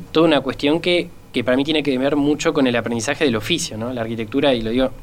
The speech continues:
intencionalmente, oficio, tiene una parte que requiere mucho, eh, trabajo de práctica. Para aprender proyecto hay que hacer proyecto,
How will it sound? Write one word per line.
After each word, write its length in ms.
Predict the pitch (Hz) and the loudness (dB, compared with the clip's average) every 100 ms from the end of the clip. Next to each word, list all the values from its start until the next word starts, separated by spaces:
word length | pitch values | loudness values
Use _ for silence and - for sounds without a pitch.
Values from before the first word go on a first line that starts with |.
| - | -12
intencionalmente, 880 | 120 123 113 123 135 135 131 127 - | -4 -2 0 2 4 4 2 0 -6
oficio, 500 | - - 143 - 143 160 - - - - | -10 -4 -2 0 -2 -2 -12 -20 -20 -2
tiene 160 | 131 | 4
una 180 | 139 131 | 4 4
parte 340 | 127 135 139 151 | 4 2 2 0
que 140 | 135 | 0
requiere 380 | 117 113 135 147 | -2 -2 2 4
mucho, 460 | 139 139 151 147 135 | 4 2 0 0 -2
eh, 260 | 123 110 | -6 -8
trabajo 600 | 107 113 143 165 - 185 202 | -4 2 4 4 2 0 -2
de 320 | 127 110 107 | -6 -6 -6
práctica. 500 | 107 180 - 117 - - - - - | 0 0 0 -4 -12 -14 -18 -20 -8
Para 140 | 110 110 | -4 -2
aprender 340 | 117 123 151 | 0 0 0
proyecto 340 | 147 127 151 | 0 -2 0
hay 60 | 147 | 0
que 80 | 110 | 0
hacer 240 | 104 131 | -2 -2
proyecto, 500 | 123 113 - 127 - | -4 -8 -4 -4 -6